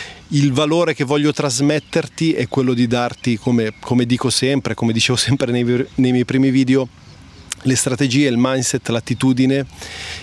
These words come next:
e la capacità di trasformare i tuoi sogni creativi in realtà e di cambiare drasticamente vita. Niente, oggi siamo, siamo qui ad Ayutthaya e, mm, la giornata sta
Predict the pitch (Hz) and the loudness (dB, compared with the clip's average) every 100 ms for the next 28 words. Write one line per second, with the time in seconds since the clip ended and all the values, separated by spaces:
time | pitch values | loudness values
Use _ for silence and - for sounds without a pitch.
0 | - 127 120 123 - - 127 - 135 135 | -6 -2 0 -2 -4 -4 -2 -2 -2 -2
1 | 131 127 117 - 135 127 - 135 131 131 | 0 -2 -4 -4 -4 -4 -4 -2 0 2
2 | 131 127 120 120 - 120 113 117 104 107 | 2 0 0 -2 0 -2 -2 -4 -4 -2
3 | 104 101 98 104 - - - 120 110 117 | -2 -4 -4 -6 -8 -12 -4 -2 0 2
4 | 113 110 110 - - 135 127 127 120 113 | 2 0 -2 -12 -6 -4 -2 -2 -2 -4
5 | 107 - 113 110 104 104 98 92 - - | -4 -4 -2 -2 -4 -4 -4 -6 -12 -14
6 | - - - - - - - - - - | -12 -10 -8 -8 -10 -12 -14 -16 -18 -20
7 | - - - - - - 156 214 156 175 | -20 -20 -20 -20 -20 -4 2 2 2 0
8 | 165 156 165 147 143 139 135 - - - | 0 0 0 0 2 2 2 -2 -6 -4
9 | - 147 - 165 160 180 185 190 196 - | -2 -2 0 2 2 2 0 0 0 -2
10 | - - - - - - - 127 120 117 | -12 -20 -20 -20 -16 -14 -4 0 2 2
11 | 113 113 110 107 107 107 - - 131 131 | 0 0 0 -2 -2 -4 -8 -6 -2 0
12 | 135 147 151 131 - 131 123 | 0 0 -2 -2 -2 -2 -2